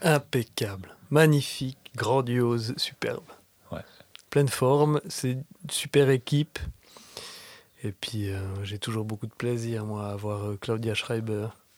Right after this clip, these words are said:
Speaker 1: à l'œuvre. Donc, euh, un grand moment. Donc, celle qui parle du droit, euh, foncier rural.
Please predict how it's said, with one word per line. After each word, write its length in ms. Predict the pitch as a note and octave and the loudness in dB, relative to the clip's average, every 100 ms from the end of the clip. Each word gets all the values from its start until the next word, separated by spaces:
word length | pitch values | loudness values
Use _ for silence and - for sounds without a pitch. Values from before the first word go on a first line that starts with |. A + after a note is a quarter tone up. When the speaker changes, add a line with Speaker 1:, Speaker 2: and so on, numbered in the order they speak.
| _ - | _ -4
Speaker 1:
à 100 | A#2 | -2
l'œuvre. 480 | A2 A2 A2+ F#2 - _ _ _ _ _ _ _ | 0 -2 -6 -10 -16 _ _ _ _ _ _ _
Donc, 220 | A#2 G2+ A2 | -8 -8 -8
euh, 200 | G#2 G#2 | -8 -6
un 40 | |
grand 180 | G#2+ A2+ | -4 -2
moment. 260 | A#2 G2+ | -2 -2
Donc, 140 | G2+ G#2+ | -4 -2
celle 180 | B2 A2 | -4 -4
qui 120 | A#2 | -4
parle 280 | A2+ G#2 G#2+ | -2 -2 -4
du 140 | G2+ | -6
droit, 380 | G#2 G2 G2+ G2+ | -6 -2 -2 -2
euh, 120 | G2+ | -6
foncier 400 | F#2+ A2 - A#2 | -6 -8 -6 -6
rural. 380 | G#2 G2+ G2 G2 | -6 -8 -12 -16